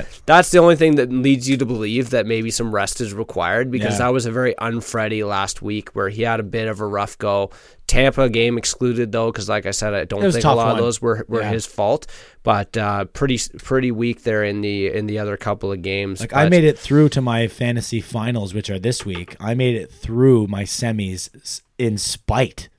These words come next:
Speaker 1: of,
Speaker 2: Oh, really?
Speaker 1: of him being
Speaker 2: Oh,
Speaker 1: terrible.
Speaker 2: wow.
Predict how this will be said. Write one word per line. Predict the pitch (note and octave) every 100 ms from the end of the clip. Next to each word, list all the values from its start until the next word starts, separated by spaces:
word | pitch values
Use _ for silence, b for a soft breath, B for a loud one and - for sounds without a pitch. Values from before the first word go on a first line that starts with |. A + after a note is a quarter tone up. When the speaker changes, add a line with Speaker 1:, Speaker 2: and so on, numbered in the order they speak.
| _
Speaker 1:
of, | A#2 A2 G2
Speaker 2:
Oh, | - B2
really? | G2+ G2+ C3+
Speaker 1:
of | G2
him | E3+ D#3+ C#3+
being | C#3+ D#3 E3
Speaker 2:
Oh, |
Speaker 1:
terrible. | - A#2 A2+ F2
Speaker 2:
wow. | F2+ F2+